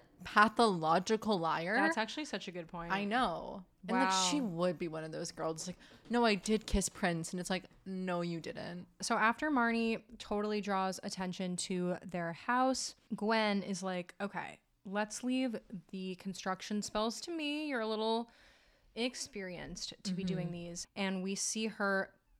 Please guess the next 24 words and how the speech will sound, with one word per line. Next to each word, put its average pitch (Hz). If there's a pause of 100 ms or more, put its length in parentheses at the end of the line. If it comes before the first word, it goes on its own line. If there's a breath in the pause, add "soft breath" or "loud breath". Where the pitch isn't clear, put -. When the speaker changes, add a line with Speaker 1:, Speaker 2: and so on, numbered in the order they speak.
(160)
Speaker 2:
point 262
her 320
hands 233
at 202
the 247
wall 226
in 240
front 196
of 180
her, 190 (300 loud breath)
and 233
then, 254
like, 285
a 349
spooky 247
brown 208
door 196
with 220
a 208
little 202
spider 196
web 226
detail 254
appears. 277